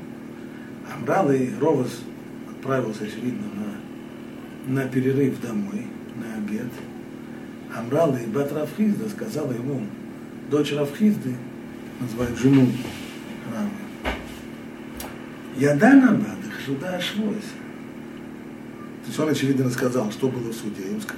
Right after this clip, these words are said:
а она ему говорит, «Кто? Вот это вот? Да ты что? Она соврет, недорого возьмет. Я знаю про нее, что она способна принести ложную клятву, не моргнувши». Что сделал Рова, когда вернулся в Бейт Дин?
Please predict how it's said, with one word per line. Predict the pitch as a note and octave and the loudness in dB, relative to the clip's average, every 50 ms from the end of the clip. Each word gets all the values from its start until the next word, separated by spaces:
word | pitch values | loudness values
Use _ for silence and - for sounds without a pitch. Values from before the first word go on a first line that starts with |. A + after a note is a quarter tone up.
| - | -8
а | A#2+ A2 | -4 -2
она | A2 G#2+ A2+ A#2+ | 0 0 0 0
ему | A#2+ A#2+ A2+ | -2 -2 -2
говорит, | A#2 B2 A#2+ A2+ A2+ - - | -2 -4 -4 -4 -4 -4 0
«Кто? | - C3+ | 2 2
Вот | G#2+ G2+ G#2 - | 2 2 0 0
это | - G3+ G#3+ - C#4 | 2 2 2 2 2
вот? | C4 C4 - - - - - - - - - - - - | 2 0 0 -2 -6 -10 -12 -12 -12 -12 -12 -12 -8 -6
Да | B2+ B2 | -4 -2
ты | C3+ B2+ | -2 -2
что? | - - - - - | -2 -2 -2 -2 0
Она | - E3+ E3+ D#3 | 2 4 4 4
соврет, | C#3 D#3 D3+ D3+ D#3 E3 D#3+ - | 4 2 2 4 6 6 6 4
недорого | D3+ D3 D3 D3+ D3 C#3 C3+ | 2 2 2 4 4 4 6
возьмет. | C#3+ D3+ D3+ C#3+ C3+ C3 A#2+ - - - - - - - - - - - - - - - - - - - | 6 6 6 6 4 0 -2 -4 -4 -8 -8 -8 -10 -10 -10 -10 -12 -12 -12 -12 -12 -12 -12 -8 6 10
Я | D#3 F#3 F3+ D#3 | 12 12 12 12
знаю | C#3 D3+ F3 F#3 F#3 F3+ E3 | 10 10 10 12 12 12 12
про | C3+ D3+ D#3 D3+ | 12 10 10 12
нее, | D3+ D#3 D#3 D#3+ F3+ G#3 A3+ B3+ B3 - - - | 12 12 12 12 12 12 10 8 6 4 0 -6
что | - - - C#3+ C3+ | -6 6 8 10 10
она | C#3 D#3+ F3+ E3+ | 10 10 8 6
способна | - - D3+ C#3+ B2+ D3+ E3 F3+ F#3 F3 G3 G3+ G#3 A3 A3 - - - - - - - - - - - - | 6 6 6 6 8 10 10 10 10 8 8 6 6 6 4 -2 -8 -10 -12 -14 -14 -14 -14 -14 -12 -10 -4
принести | C#3 C#3 C#3 C3 C3 D3 D3 | 0 2 2 4 6 6 10
ложную | C#3+ C#3 C3+ B2+ B2 B2+ B2 B2 | 10 12 10 10 8 4 2 2
клятву, | - A2 G#2 - - - - - - - - | 0 -4 -4 -4 -6 -10 -12 -12 -12 -10 -2
не | A#2+ B2+ | 2 4
моргнувши». | C3+ C3+ C3 A#2+ A#2 A2+ G#2+ G2+ - - - - - - - - - - - - - - - - - - - - - - - - - - - - - - - - - - - - - - - - - - - - | 6 6 6 6 4 0 -2 -4 -6 -8 -10 -12 -12 -14 -14 -14 -14 -14 -14 -14 -12 -12 -12 -12 -12 -14 -14 -14 -14 -14 -14 -12 -12 -12 -12 -12 -12 -12 -12 -12 -12 -12 -12 -12 -14 -14 -14 -12 -12 -12 -12 -2
Что | - D#3+ D#3+ D3+ | 4 4 6 8
сделал | C#3 D3 D3+ C#3+ C3 A#2 | 10 10 12 12 10 8
Рова, | G#2+ G#2 G2+ G2+ G2+ | 6 4 0 0 0
когда | - A2 A#2 A2+ | 2 2 2 2
вернулся | A2 A2 A2+ C3 C3+ C3+ - A#2+ | 0 0 0 -2 -2 -2 -2 -4
в | A2 | -4
Бейт | G#2+ G#2+ A2 G#2+ | -4 -4 -6 -6
Дин? | G2+ - - - | -6 -8 -8 -10